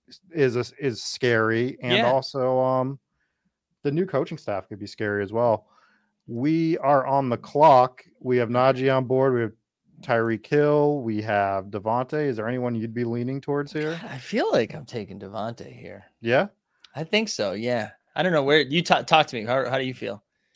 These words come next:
Speaker 1: Well, Devontae, if, if he goes back to Green Bay and Rodgers goes back, then he's gonna move up the board.
Speaker 2: Yeah, and I think he
Speaker 1: Obviously.
Speaker 2: is. I think he is.
Speaker 1: I, I mean, it just, all signs seem to be that's the way it's gonna go.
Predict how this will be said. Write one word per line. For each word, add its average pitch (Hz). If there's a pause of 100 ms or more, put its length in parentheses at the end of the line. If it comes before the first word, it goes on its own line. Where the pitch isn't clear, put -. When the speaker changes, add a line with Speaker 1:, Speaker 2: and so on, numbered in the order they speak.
(180)
Speaker 1:
Well, 156
Devontae, 180
if, 165 (500)
if 165 (240)
he 190
goes 220
back 143
to 127
Green 120
Bay 104
and 113
Rodgers 107
goes 101
back, 95
then 107
he's 127
gonna 127
move 110
up 104
the -
board. - (260)
Speaker 2:
Yeah, 117 (120)
and 165
I 120
think 110
he 98
Speaker 1:
Obviously. -
Speaker 2:
is. -
I 185
think 202
he -
is. - (140)
Speaker 1:
I, 135 (100)
I 151
mean, 151
it 147
just, -
all 165
signs 135
seem 113
to -
be 104
that's 101
the 107
way 101
it's 98
gonna 98
go. 101